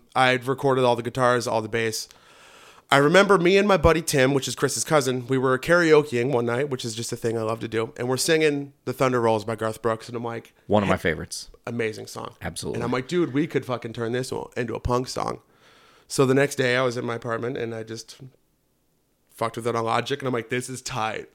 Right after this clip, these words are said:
Speaker 1: And I'm like, "I'm gonna do a couple more." Just went through, I'm like, "What are his best songs?" Which are super hard to pick.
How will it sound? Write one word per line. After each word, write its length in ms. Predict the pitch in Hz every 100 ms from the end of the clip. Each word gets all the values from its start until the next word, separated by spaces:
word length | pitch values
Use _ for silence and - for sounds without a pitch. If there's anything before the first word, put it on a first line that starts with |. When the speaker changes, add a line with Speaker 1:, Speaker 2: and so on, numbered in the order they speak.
| _ _ _ _ -
Speaker 1:
And 80 | 110
I'm 60 |
like, 120 | 110
"I'm 80 | 143
gonna 120 | 208
do 60 | 127
a 40 |
couple 260 | - 135 156
more." 300 | 160 196 160 _ _ _ _ _ _ -
Just 160 | 113
went 160 | 135 127
through, 160 | 131 135
I'm 40 |
like, 120 | 117
"What 120 | 135
are 60 | 147
his 160 | 117 110
best 240 | 117 -
songs?" 240 | 117 110
Which 140 | 110 113
are 40 |
super 300 | - 160 -
hard 180 | 117 110
to 60 | -
pick. 260 | 120 -